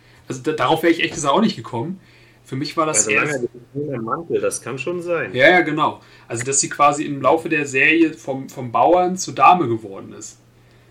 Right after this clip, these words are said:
Speaker 1: Also, ist, ist jetzt natürlich
Speaker 2: Okay,
Speaker 1: nicht
Speaker 2: schöne Allegorie, ja.
Speaker 1: Ja, ja. Äh, ist jetzt natürlich
Speaker 2: Ja.
Speaker 1: nicht so, dass sie, ähm, dass sie sich vorher irgendwie bauernhaft gekleidet hätte. Sie war ja vorher auch immer schon recht elegant angezogen. Aber, ähm,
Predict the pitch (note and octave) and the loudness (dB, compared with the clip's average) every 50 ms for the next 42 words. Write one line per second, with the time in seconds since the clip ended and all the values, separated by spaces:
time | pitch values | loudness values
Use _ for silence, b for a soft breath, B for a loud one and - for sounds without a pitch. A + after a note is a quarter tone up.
0 | b b b b b b _ _ _ _ _ _ _ - - B2+ A#2+ D3+ D3 C3+ | b b b b b b _ _ _ _ _ _ _ -8 -6 -2 0 0 0 -2
1 | C3 - - E3 - - C#3 C#3+ C#3+ C3 C3 C#3+ D3 - B2 G2+ - - C#3 C#3+ | -6 -6 -4 -4 0 0 0 0 0 -2 0 0 2 2 2 2 2 0 0 0
2 | D3+ D#3 C#3+ C3+ C3+ - B2 B2 B2+ C3 A2+ G#2+ G2+ G#2+ - _ _ _ - - | 0 2 2 0 0 0 -2 -8 -6 -6 -6 -6 -6 -8 -8 _ _ _ -6 0
3 | B2 B2+ C#3+ C#3+ C#3+ C#3+ C3 - B B B B B B B - C#3+ C3+ C3 C3+ | 4 6 6 8 8 8 8 6 B B B B B B B 0 2 4 4 2
4 | C3+ C3+ D3 C#3+ - D#3 - D3+ C#3+ - - D3 - - D3+ D3 - - E3+ D3 | 2 0 0 -2 -2 -2 -2 -4 -4 -2 -2 -2 -2 -2 -2 0 2 4 4 4
5 | C#3+ D3 C#3+ C#3+ - - D3+ D3 C#3+ C#3+ C#3+ C#3 - C3 B2+ B2+ B2+ B2+ B2+ C3 | 2 0 0 0 0 0 0 0 0 0 -2 -2 -2 -2 -2 -2 -2 -4 -6 -10
6 | B2 - A#2+ A2+ - C3 B2 B2+ A#2+ - - - B2+ B2+ B2+ C3 B2+ B2+ - - | -8 -2 0 0 0 0 -2 -6 -8 -12 -10 -6 -6 -4 -2 -2 -2 -2 -2 -4
7 | C3 A2+ B2 B2+ B2+ B2 B2+ A#2+ A#2+ - - - - - - C#3 A#2 A#2+ A2+ B2+ | -4 -6 -6 -6 -2 -2 -2 -4 -4 -10 -18 -20 -20 -20 -18 -12 -4 0 2 4
8 | D3+ D3 C#3+ C#3 B2 C3+ C#3 - - - C3 A2+ - - C3 D#3 F3 E3 D#3+ D#3 | 6 4 4 4 2 -2 -2 -2 -4 -16 -16 -12 -6 0 2 4 4 4 2 0
9 | - C3+ - D#3+ D3 B2+ C3 A2+ A#2+ A#2 A#2 A#2+ A#2+ - B2+ C3+ D#3 C3+ A#2 A#2 | -2 -8 -6 -6 -8 -6 -6 -4 -2 -2 -2 -4 -4 -4 0 2 2 2 2 0
10 | - - B2 B2 B2 A#2+ - B2 - A2+ - - - B2 A#2 A#2 A#2+ A#2+ A#2+ A#2 | -2 -6 -6 -4 -2 -2 -4 -4 -8 -12 -12 -10 -6 -4 -4 -4 -4 -4 -6 -4
11 | A#2 A#2 A#2+ B2+ B2 - - C3+ C3+ D3 E3+ - - B B B B B B B | -6 -6 -6 -8 -10 -8 -6 -6 -6 -6 -8 -10 -14 B B B B B B B
12 | B B B B B - - C3 B2+ C3 B2+ C3 B2+ A#2+ A#2 A2+ A#2 A#2+ B2 - | B B B B B -2 4 8 8 8 8 8 6 6 6 4 4 0 -2 -2
13 | C3 A#2+ A#2+ A#2+ A#2+ A2+ A2+ A#2 A2 | -4 -6 -4 -4 -4 -4 -6 -6 -8